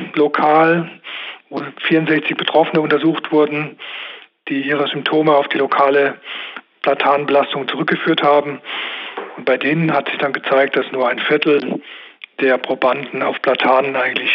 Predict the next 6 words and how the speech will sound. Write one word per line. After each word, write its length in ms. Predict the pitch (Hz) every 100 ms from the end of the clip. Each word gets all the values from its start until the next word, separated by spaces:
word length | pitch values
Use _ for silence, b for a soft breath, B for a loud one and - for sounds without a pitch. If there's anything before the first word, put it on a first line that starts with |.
| - 147 139
sensibilisiert 680 | 135 131 123 113 156 180
war. 340 | 180 170 180 165 B B B B B B - -
Zwei 180 | 139
Drittel 380 | 156 - 160 151
waren 200 | 139 135
auf 140 | 135